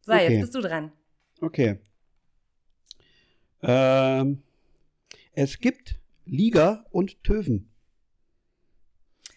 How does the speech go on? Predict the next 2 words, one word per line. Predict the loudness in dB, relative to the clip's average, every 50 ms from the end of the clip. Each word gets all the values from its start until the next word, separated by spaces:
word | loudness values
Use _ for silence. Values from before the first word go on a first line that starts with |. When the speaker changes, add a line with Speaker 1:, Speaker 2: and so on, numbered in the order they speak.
| _ _ _ _ _ _ _ _ _ _ -20 -18 -18 -18 -18 -18 -20 -20 -20 -20 -20 -20 -20 -20 _ _
Speaker 1:
Ja, | -6 -2 0 2 2 0 -2 -6 -12 _ _ _ -6
ja, | -2 2 2 2 2 0 -4